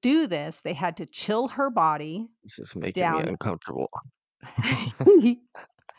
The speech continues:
Speaker 1: It's not too bad.
Speaker 2: Ugh.
Speaker 1: It's not too bad. I'm not gonna go into super gory detail.
Speaker 2: Mm, I
Speaker 1: Um,
Speaker 2: think it
Speaker 1: they,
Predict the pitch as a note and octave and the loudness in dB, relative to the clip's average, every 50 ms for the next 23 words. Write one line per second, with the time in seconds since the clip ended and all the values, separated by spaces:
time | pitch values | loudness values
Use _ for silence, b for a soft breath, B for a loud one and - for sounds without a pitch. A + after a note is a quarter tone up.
0 | B B B B B B - C4 D4+ D4+ - - C#4 B3+ A3+ G3 - - A3+ F3+ | B B B B B B 6 6 6 6 2 4 6 6 6 4 0 -6 -6 -4
1 | - D#3+ F#3 G3+ - D3+ D#3+ - - E3 E3+ - - - - C#3 C#3 C#3 D#3+ G3+ | -2 0 0 0 -2 -4 -6 -8 -8 -8 -8 -8 -12 -12 -10 -8 -6 -4 2 6
2 | A#3+ B3+ B3 B3 C4 A#3+ A3 F3 G#3+ F#3+ F#3 F#3 F#3 - F3 - - E3+ - F3+ | 6 6 6 4 2 0 2 2 2 2 2 0 -4 -6 -8 -8 -8 -8 -8 -8
3 | D#3 - D3+ D3 D3 D3+ - D3 - D3+ - - - - F3 - B B B B | -8 -8 -8 -8 -10 -10 -12 -12 -14 -14 -14 -14 -14 -14 -16 -18 B B B B
4 | B B B B B C3+ B2 G#2 F#2 _ - E3+ E3+ E3+ E3+ E3+ E3 E3 E3 - | B B B B B -14 -14 -16 -12 _ -2 0 0 0 0 -2 -4 -6 -8 -8
5 | - - - - - - - _ _ - G3+ G#3+ - | -8 -8 -6 -6 -6 -6 -8 _ _ -4 -2 -2 -2